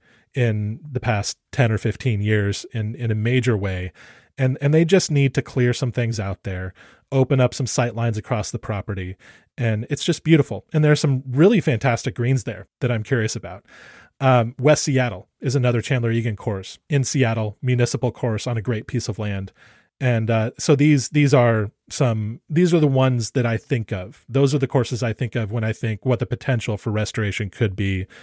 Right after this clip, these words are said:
in the Pacific Northwest. Uh, so another couple ones that should be mentioned: uh, Essex County, Francis A. Byrne in, uh, New Jersey, Charles Banks course, uh, would be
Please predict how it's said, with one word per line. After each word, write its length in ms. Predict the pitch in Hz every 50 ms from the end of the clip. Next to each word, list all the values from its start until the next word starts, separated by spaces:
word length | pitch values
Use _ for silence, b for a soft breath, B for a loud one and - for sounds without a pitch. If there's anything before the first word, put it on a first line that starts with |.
| B B B B
in 100 | - 110
the 60 | 101
Pacific 360 | 92 101 95 - 117 - - -
Northwest. 540 | 98 92 87 - - 57 - - - - _ _ _ _ _ _ _ _ _ _ _ -
Uh, 380 | 139 135 135 131 131 127 123 127 - -
so 500 | - - - 165 160 156 151 147 156 - _ _ _ _ _ _ _ _ _ _ _ _ -
another 340 | 160 160 170 196 208 226 202
couple 300 | - 220 208 - 175 147
ones 260 | 151 151 156 147 123
that 140 | 135 127 -
should 260 | - - 170 156 127
be 120 | 139 131
mentioned: 680 | 127 123 120 117 123 - - 127 113 113 113 - - - _ b b b b b b b b -
uh, 240 | 123 120 113 113 117 - -
Essex 340 | 165 156 - - 151 - -
County, 380 | - 156 156 147 143 139 139
Francis 480 | 135 - - 139 139 139 - 143 - -
A. 120 | 143 131
Byrne 420 | 127 110 127 131 131 139 147 151 - _ _ _ _ _ _ -
in, 380 | - 139 127 123 123 123 123 123
uh, 220 | 131 131 127 123
New 140 | 120 120 127
Jersey, 440 | 120 143 139 127 123 135 131 127 127 _ _
Charles 300 | - - 147 139 135 113
Banks 500 | - 139 131 127 131 - - - - - _ -
course, 380 | - 156 135 123 123 - - - b b b b b b b b b -
uh, 260 | 123 113 110 107 110 127
would 220 | 139 123 135 120 110
be 240 | 127 120 113 110